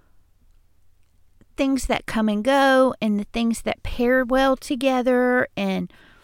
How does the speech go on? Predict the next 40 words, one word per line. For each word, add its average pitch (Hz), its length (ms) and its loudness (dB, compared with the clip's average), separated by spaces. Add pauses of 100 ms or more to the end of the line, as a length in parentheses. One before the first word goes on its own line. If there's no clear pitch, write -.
(800)
you 226 140 -2
know, 196 160 2
that 190 220 -4
when 202 240 -2
you 233 120 0
have 226 280 -4
an 202 60 -2
abundance 254 560 -4
of 202 160 -8
this 262 240 -4
pest, 269 580 -2
then 214 180 0
you 214 180 0
tend 262 320 -4
to 226 80 0
naturally 226 800 -2
have 220 760 -4 (720)
this 226 280 0
other 226 440 0 (200)
predator 294 640 2
that - 200 -2
will 202 120 -4
come 240 260 -2
in 233 180 0
and 202 140 0
will 185 120 -2
deal 220 280 0
with 302 140 -4
that - 220 -2
pest. 320 520 -2 (1400)
Those 294 260 0
are 311 60 -2
the 294 100 -2
kinds 262 320 0
of 247 80 -6
things 233 320 -4
that - 180 -4
we're 202 160 -4
learning 226 600 -2
about 190 460 -4